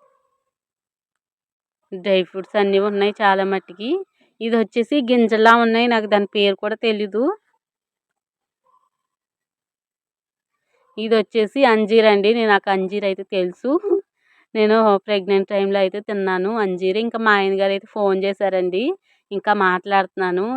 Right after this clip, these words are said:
ఇంకా అడుగుతున్నాను అనమాట ఏమేమి వచ్చాయని. అని అడుగుతుంటే చెప్తున్నాను అన్నీ కూడాని.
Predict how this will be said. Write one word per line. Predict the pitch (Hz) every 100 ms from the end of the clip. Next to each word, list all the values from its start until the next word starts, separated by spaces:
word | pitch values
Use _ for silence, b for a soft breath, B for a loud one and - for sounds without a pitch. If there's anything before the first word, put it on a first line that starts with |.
| 247
ఇంకా | 208 190 196 185
అడుగుతున్నాను | 180 175 180 196 202
అనమాట | 185 185 175
ఏమేమి | 185 180 175
వచ్చాయని. | 180 - 190 180 185
అని | 180 180
అడుగుతుంటే | 175 170 170 - 185 208
చెప్తున్నాను | 214 - - 190 175 175
అన్నీ | 175 170
కూడాని. | 175 180 170 165